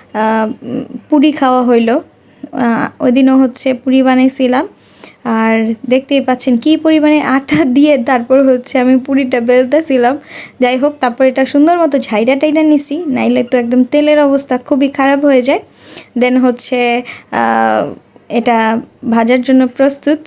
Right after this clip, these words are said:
পুরি। So, এখন ভেজে ফেলতেছি। মাশাআল্লাহ, খুব সুন্দর হয়েছে পুরিগুলো। And যাই হোক, তো আমাদের কাছে খুবই ভালো লাগে। আর যেহেতু ওই দিন বাসায় হালিম রান্না করছিল, আহ, এই কারণেই মূলত পুরিটা বানাইছিলাম,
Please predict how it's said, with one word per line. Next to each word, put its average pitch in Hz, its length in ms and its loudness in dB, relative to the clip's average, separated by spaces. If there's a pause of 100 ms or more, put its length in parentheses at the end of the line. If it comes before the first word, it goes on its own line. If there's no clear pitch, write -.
(120)
পুরি। 254 300 0 (520)
So, - 140 -4 (160)
এখন 226 580 0
ভেজে 247 260 2
ফেলতেছি। 269 640 -2
মাশাআল্লাহ, 233 540 0
খুব 254 200 -6
সুন্দর 254 340 2
হয়েছে 247 340 0
পুরিগুলো। 247 540 -2 (500)
And 226 180 0
যাই 254 200 2
হোক, 330 160 0 (400)
তো 233 420 2 (240)
আমাদের 262 360 0
কাছে 285 220 -2
খুবই 277 280 2
ভালো 254 260 0
লাগে। 247 340 0
আর 247 160 -2
যেহেতু 247 400 0
ওই 254 60 4
দিন 247 180 2
বাসায় 240 300 -2
হালিম 240 320 2
রান্না 247 220 2
করছিল, 226 420 -4
আহ, 226 720 -4
এই 269 100 0
কারণেই 330 720 0
মূলত 254 460 2
পুরিটা 254 440 0
বানাইছিলাম, 240 600 0